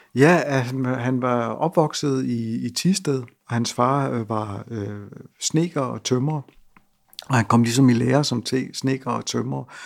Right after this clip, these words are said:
Og så kom man så ind, der kunne man som håndværker komme ind på, øh, på arkitektskolen på Kunstakademiet. Øh, men han havde ikke så mange penge, så han var nødt til at, at arbejde ved siden af, øh, og kunne komme ind til, til forelæsninger om aftenen.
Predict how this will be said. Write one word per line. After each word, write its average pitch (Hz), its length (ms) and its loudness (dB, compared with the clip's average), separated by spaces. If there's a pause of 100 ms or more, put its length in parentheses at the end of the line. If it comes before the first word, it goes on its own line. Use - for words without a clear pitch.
(220)
Og - 120 -20
så 120 100 -6
kom 131 180 2
man 120 100 2
så 139 120 0
ind, 131 300 0
der 117 120 -4
kunne 117 180 -2
man 113 140 0
som 117 180 -2
håndværker 110 560 0
komme 117 240 -6
ind 120 160 -6
på, 110 340 -4
øh, 107 220 -8 (520)
på 123 100 -2
arkitektskolen 110 800 -2
på 110 80 -10
Kunstakademiet. 110 1000 -8 (640)
Øh, 113 280 -2
men 120 220 -2
han 117 180 0
havde 117 360 0
ikke 151 140 -2
så 160 80 2
mange 127 260 -2
penge, 131 260 2
så 131 120 -4
han 113 140 -2
var 117 60 0
nødt 131 200 0
til - 140 -2
at, 123 60 0
at 113 440 -4
arbejde 117 460 -2
ved 113 80 -8
siden 160 320 2
af, 120 240 -2 (960)
øh, 117 500 -2
og 123 220 -10
kunne - 160 -4
komme 127 280 4
ind 143 100 2
til, 113 460 2
til 120 140 -2
forelæsninger 127 680 0
om 117 120 -6
aftenen. 113 580 -6